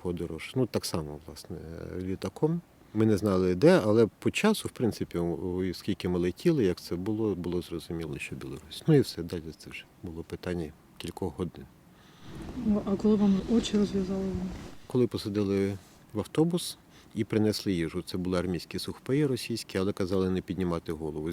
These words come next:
Speaker 1: Можна зняти шапку, а, поїсти і надіти її назад, але не піднімати голови. Ну, там вже було поводження інше. Там автобус був, а не автозак, там були, ну, сидіння, а не, е, лавки. Там вже була вода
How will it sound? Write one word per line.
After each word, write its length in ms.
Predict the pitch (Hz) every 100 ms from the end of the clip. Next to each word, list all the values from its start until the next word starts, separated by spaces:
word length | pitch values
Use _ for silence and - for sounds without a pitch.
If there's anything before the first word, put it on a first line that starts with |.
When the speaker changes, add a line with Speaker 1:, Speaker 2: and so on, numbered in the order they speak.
| 80
Speaker 1:
Можна 300 | 104 - 87
зняти 380 | 95 85 -
шапку, 380 | - 143 156 - - _
а, 160 | - 85
поїсти 520 | - 98 107 - -
і 20 |
надіти 420 | 95 92 90 - 90
її 120 | 82
назад, 440 | 87 95 151 -
але 260 | - 87 98
не 120 | 90
піднімати 500 | 82 80 85 82 -
голови. 380 | 73 76 69 -
Ну, 80 | -
там 120 | 127
вже 120 | 120 110
було 220 | 92 98
поводження 480 | - 85 82 85 78
інше. 360 | 80 78 -
Там 180 | 82 90
автобус 460 | 87 - 180 147 -
був, 260 | 127 123
а 40 | 110
не 120 | 104
автозак, 540 | 95 - 101 101 92
там 220 | - 85 87
були, 340 | 87 87 87
ну, 260 | 87 87 82 -
сидіння, 840 | - 104 95 143 131 120 110 95
а 80 | 98
не, 200 | 101 95
е, 720 | 92 87 85 82 85 82 73 85
лавки. 640 | 98 92 - - 80 76 104 101
Там 160 | - 104
вже 140 | 95
була 220 | 92 87
вода 560 | 80 78 - 131 131 113